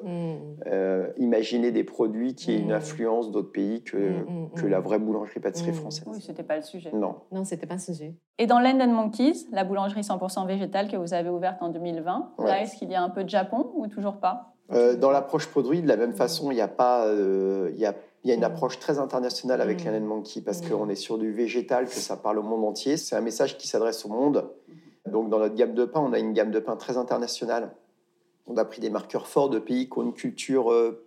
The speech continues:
Speaker 2: de panification comme, euh, l'Italie, l'Allemagne, la France, les pays du Maghreb, et cetera.
Speaker 1: Mhm.
Speaker 2: Et pareil pour le personnel avec un petit peu de japonais, euh,
Speaker 1: Mhm.
Speaker 2: qui travaille avec nous là-bas, mais, euh, pas dans l'approche produit.
Speaker 1: Mhm.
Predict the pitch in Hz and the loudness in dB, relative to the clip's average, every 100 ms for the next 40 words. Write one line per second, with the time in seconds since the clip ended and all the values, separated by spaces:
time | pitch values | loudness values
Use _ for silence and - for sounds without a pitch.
0 | _ - 113 123 123 - - 127 - 143 | _ -4 0 0 -2 -4 -4 -2 -2 -2
1 | 143 123 113 107 107 - - _ _ _ | 0 0 2 2 2 0 -10 _ _ _
2 | 123 - 120 123 135 139 123 113 123 131 | -6 0 0 0 -2 2 2 2 0 0
3 | 127 113 - 123 127 131 - 117 110 143 | -2 -6 -6 -4 -4 -4 -6 -6 -6 -6
4 | 113 104 107 107 117 - - 120 123 180 | -6 -4 -2 -2 -4 -8 -8 -2 -2 -2
5 | 180 175 160 196 - 113 123 131 147 135 | -8 -12 -12 -6 -2 0 2 2 0 0
6 | 117 - - - 113 127 113 101 - 101 | 0 0 -2 -2 0 2 2 0 -4 -8
7 | - - 113 113 - 117 123 131 127 113 | -8 -8 -2 -2 -2 -2 0 0 2 2
8 | 104 101 104 104 180 - - - 113 110 | 2 2 2 0 -4 -12 -16 -6 -4 -2
9 | 107 101 - 117 107 139 127 110 104 101 | -2 -4 -4 0 2 2 2 2 2 2
10 | - - _ _ - 131 123 117 - - | -2 -12 _ _ 0 2 2 0 -2 -8
11 | - - 107 104 - 170 185 170 | -6 -4 -4 -6 -12 -12 -10 -10